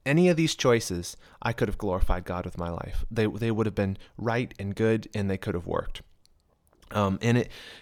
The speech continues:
as John MacArthur puts it, God's will is not lost. You know, God has given us a sufficient word in the scriptures. So looking for things outside of the Bible that are going to,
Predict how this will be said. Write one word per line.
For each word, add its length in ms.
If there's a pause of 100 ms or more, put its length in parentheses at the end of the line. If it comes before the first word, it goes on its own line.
(360)
as 120
John 220
MacArthur 440
puts 300
it, 160 (300)
God's 280
will 260
is 180
not 260
lost. 540 (1600)
You 80
know, 60
God 220
has 100
given 300
us 180
a 120
sufficient 640
word 480
in 180
the 80
scriptures. 760 (1080)
So 360 (680)
looking 420
for 160
things 460
outside 640
of 440
the 80
Bible 560 (220)
that 120
are 60
going 280
to, 540